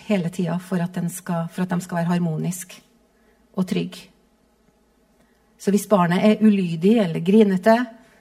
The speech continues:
så bør vi alltid sjekke den tanken først. Vi vet at barns største behov er å be-, bli elsket ubetinget.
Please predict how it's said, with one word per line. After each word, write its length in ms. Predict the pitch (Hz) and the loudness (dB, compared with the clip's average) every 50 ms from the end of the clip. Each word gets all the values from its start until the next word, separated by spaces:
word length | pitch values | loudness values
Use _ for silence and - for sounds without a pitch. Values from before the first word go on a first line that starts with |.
| _ _ _ _ _ | _ _ _ _ _
så 160 | - - 202 | -6 -2 0
bør 180 | 214 196 175 190 | 0 2 2 2
vi 80 | 180 | 2
alltid 320 | 196 202 170 - - 208 190 | 0 0 -2 0 -4 -4 -4
sjekke 460 | - - 220 - - _ - 165 185 | -4 -6 -8 -10 -12 _ -4 -4 0
den 280 | 180 190 180 180 180 180 | 0 2 2 2 2 0
tanken 460 | - 190 170 160 156 - - 175 175 - | -2 -4 -4 -4 -6 -6 -6 -6 -6 -4
først. 480 | - 185 - - - - - - - - _ _ _ _ _ _ _ _ _ _ _ _ _ _ _ _ _ _ _ _ _ _ _ _ _ _ _ _ _ _ _ _ _ _ _ _ _ _ _ _ _ 196 | -6 -8 -6 -8 -10 -10 -14 -16 -18 -20 _ _ _ _ _ _ _ _ _ _ _ _ _ _ _ _ _ _ _ _ _ _ _ _ _ _ _ _ _ _ _ _ _ _ _ _ _ _ _ _ _ 2
Vi 120 | 202 208 190 | 2 4 6
vet 360 | 208 214 247 247 254 - - - - - _ _ 208 | 6 4 4 2 -2 -8 -14 -16 -18 -20 _ _ -6
at 120 | - - 185 | -6 -4 -2
barns 640 | 185 180 180 185 185 190 185 - - - - - - _ _ - | 0 2 2 4 2 2 0 -2 -8 -12 -14 -18 -20 _ _ -18
største 300 | - - 190 185 - 170 | -8 -8 -6 -6 -6 -6
behov 200 | 165 175 180 180 - | -4 -4 -4 -2 -2
er 160 | 180 170 170 | -2 -2 -2
å 40 | 170 170 | -2 -2
be-, 160 | 170 175 175 | -4 -4 -4
bli 200 | - 180 190 185 185 | -2 0 0 0 2
elsket 640 | 202 185 180 - - - - - - 170 175 175 202 | 0 -2 -2 -4 -6 -10 -10 -6 -4 -4 -2 0 0
ubetinget. 640 | 190 175 170 180 - - 160 160 160 175 185 - | 0 0 -2 -4 -6 -6 -6 -4 -4 -4 -6 -8